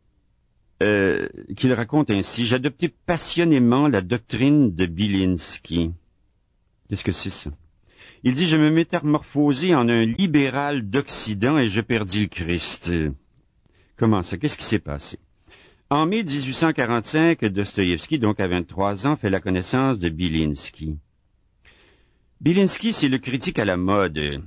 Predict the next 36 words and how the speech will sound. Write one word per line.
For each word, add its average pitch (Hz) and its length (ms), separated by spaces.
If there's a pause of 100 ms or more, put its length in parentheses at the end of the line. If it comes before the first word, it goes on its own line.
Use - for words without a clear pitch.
(800)
qui 104 100
a 82 60
vanté 120 680
son 78 420
ouvrage, 82 600
euh, 69 240
Pauvres 82 360
Gens, 73 200
là. 64 140 (1700)
C'est 160 100
le 170 100
maître 190 320
à 135 60
penser 127 400
de 131 60
la 107 80
société 117 440
cultivée. 71 680 (1500)
Il 95 80
avait 101 80
pas 104 140
assez 101 180
de 76 60
culture 95 340
quand 92 180
même 107 380 (580)
pour 107 100
approfondir 120 580
une 107 140
doctrine, 90 720
puis 90 180
s'y - 180
tenir. 80 580
Mais 95 200
il 117 80
professait. 135 640